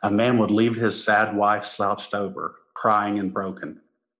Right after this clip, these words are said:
declaring his love for another man seated across the stage in a folding chair as they both drowned under the booze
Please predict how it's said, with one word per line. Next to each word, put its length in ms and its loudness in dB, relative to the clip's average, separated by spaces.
declaring 460 2
his 220 2
love 300 0
for 120 -2
another 320 0
man 320 -4
seated 340 -2
across 380 0
the 80 -10
stage 420 -4
in 80 -4
a 100 -8
folding 380 -8
chair 380 -8
as 120 0
they 140 4
both 360 2
drowned 640 2
under 200 0
the 120 -2
booze 720 -4